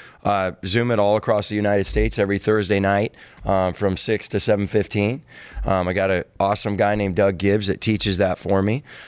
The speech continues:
Um, and then we're launching a platform right now. You know, I always say to, to, to folks, we, we launched it about two months ago as far as doing it, but you know how it is with volunteers, guys. You know how it is. I thought we were gonna have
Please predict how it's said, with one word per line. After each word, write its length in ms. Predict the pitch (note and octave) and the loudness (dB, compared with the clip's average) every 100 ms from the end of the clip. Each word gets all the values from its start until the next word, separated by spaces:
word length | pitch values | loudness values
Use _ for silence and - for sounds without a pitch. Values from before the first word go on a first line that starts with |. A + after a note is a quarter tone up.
| - | -8
Um, 380 | - G2+ G2 F#2+ | 0 0 0 -2
and 220 | G#2 G#2 | -2 0
then 280 | G#2+ G#2+ G#2+ - | 2 0 -2 -4
we're 160 | G#2 G#2+ | 0 2
launching 340 | A2 A2+ A2+ | 2 0 -2
a 80 | G2+ | -4
platform 580 | A2 B2+ - A#2 G#2+ G2 | -2 -4 -4 0 0 2
right 180 | G2 - | 0 0
now. 300 | F#2+ G2+ G#2+ - - _ | 0 0 -4 -14 -20 _
You 80 | B2 | -2
know, 60 | |
I 20 | C3 | 0
always 180 | B2+ - | 0 0
say 220 | C3+ B2 | 2 2
to, 160 | A2 | 0
to, 400 | - F2+ - A2 - | -2 -6 -2 -2 0
to 180 | A2 | -4
folks, 440 | G2 C3+ B2+ G#2+ G#2+ | 0 2 2 0 -2
we, 180 | G#2 F#2 - - | 0 2 0 0
we 80 | A2+ | 0
launched 300 | B2 C3 C3 | 2 0 -2
it 80 | A2 | -2
about 260 | G#2 G2 | 0 -2
two 160 | - B2+ | -2 2
months 260 | A2+ A#2 | 2 2
ago 340 | A2 F#2+ F2 - - - | 0 0 0 -2 -14 -4
as 180 | - G#2 | 0 0
far 220 | - A2+ | 2 2
as 100 | F#2+ | 0
doing 320 | E2+ A#2+ A#2 F2+ | 0 0 0 -2
it, 140 | E2+ - - | -4 -8 -8
but 120 | - A2 | -2 0
you 120 | B2+ | 2
know 120 | A#2+ | 2
how 180 | B2 A2 | 2 2
it 80 | G#2+ | 2
is 180 | G2 | 0
with 100 | F#2+ | -2
volunteers, 640 | F#2+ G2 F2+ D#2+ G2 E2 - | 0 0 0 0 0 0 -2
guys. 340 | D#2+ D#2+ - - - | -6 -6 -8 -14 -10
You 100 | A2+ | -2
know 120 | A#2 G2 | 0 2
how 140 | F2+ | 0
it 80 | E2 | 0
is. 180 | E2 A2 | 0 0
I 100 | A2+ | 0
thought 260 | C3+ A#2 | 0 0
we 140 | A2+ A2 | 0 -2
were 80 | |
gonna 180 | G#2 G2+ | 0 0
have 300 | G#2 G#2 F2+ | 0 -2 -4